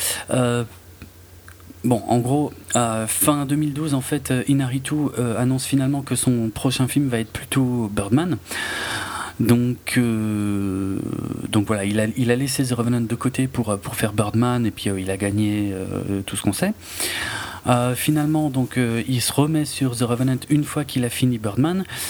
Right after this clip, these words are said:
et il obtient un budget de soixante millions,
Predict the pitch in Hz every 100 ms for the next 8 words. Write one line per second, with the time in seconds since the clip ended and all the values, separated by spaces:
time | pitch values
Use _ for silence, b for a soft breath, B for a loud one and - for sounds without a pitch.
0 | B - 139 135 - 175 170 - 127 123
1 | 127 156 131 139 131 - 135 131 160 139
2 | 135 123 160